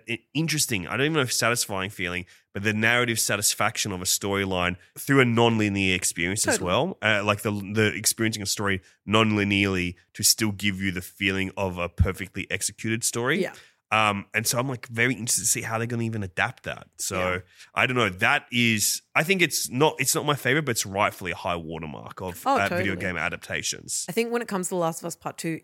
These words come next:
Speaker 2: in particular, I fear for whoever plays Abby,
Speaker 1: Mm.
Speaker 2: honestly, <laughs> 'cause that, even the voice actress in the game was, was just, uh, harassed
Speaker 1: Mm.
Speaker 2: to an
Speaker 1: Crazy.
Speaker 2: ungodly extent for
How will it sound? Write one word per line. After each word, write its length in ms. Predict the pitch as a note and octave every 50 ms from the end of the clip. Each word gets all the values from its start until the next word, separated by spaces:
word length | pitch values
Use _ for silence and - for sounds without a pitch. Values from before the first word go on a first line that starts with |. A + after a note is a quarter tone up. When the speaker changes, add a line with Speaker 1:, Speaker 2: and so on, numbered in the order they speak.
| _
Speaker 2:
in 120 | - E3 D#3+
particular, 640 | - - - - - D3 - C3 - - F3 E3 _ _ _ -
I 120 | A3+ C#4
fear 560 | C#4 - - E4 E4 D#4 D4+ D4 C#4+ D4+ D#4+ - - - _ _ _ _ -
for 560 | - - A#3+ A#3 A3+ A3+ A3 G#3 G3 F#3 F#3 - _ _ _ -
whoever 260 | G3 G3 G3+ G3+ G#3
plays 260 | - - G3 F#3+ F3+
Abby, 420 | - - D#3 D#3 D3 C#3 B2+ - _ _ _ _ _ _ - F#2+
Speaker 1:
Mm. 220 | G2 G2+ G2+ F#2+
Speaker 2:
honestly, 680 | D#3 D#3 D#3+ - - - - - G3 F3+ C#4 C4 - C#4
<laughs> 20 |
'cause 380 | - - - A#3+ G#3 F#3+ F#3+ - - - - - - - - -
that, 360 | E3 F#3+ F3+ F#3 G3 G#3 G#3+ - - -
even 240 | - A3 A#3 B3+ B3
the 100 | G#3+ F#3
voice 360 | E3+ D3 D#3+ F3 F3+ F3+ -
actress 400 | G3 F3 E3 - - E3 D3+ -
in 80 | F3 D#3+
the 80 | D#3 C#3+
game 540 | C#3+ E3 D3+ D3 D3+ D#3 - - - F3 - _ _ _ _ _ _ -
was, 480 | F3 F3+ E3+ D#3 D#3 D#3 D#3 - -
was 340 | - E3 E3 D#3 D#3 D#3+ -
just, 480 | - - F3 E3 D#3 - - - - -
uh, 420 | - - D#3+ D3+ D3 D3 C#3 C3 -
harassed 840 | - - - D3 C#3+ C#3 D3 D3 C#3+ - - - - - - - -
Speaker 1:
Mm. 420 | G#2 A2+ A#2 A2+ A2+ G#2+ F#2+ E2+ F2 _ _ -
Speaker 2:
to 260 | - - F#3+ F3 E3 -
an 160 | - E3+ E3 - _ _
Speaker 1:
Crazy. 480 | - - - G3 - - F#3+ G3 F#3+ F3
Speaker 2:
ungodly 600 | E3+ - F#3+ F#3+ G3 G#3+ A#3 G#3+ A3 G#3 F#3+ F3
extent 560 | E3 - - - - - F3+ E3+ D#3 - G#3 -
for 320 | - E4 E4+ D#4+ B3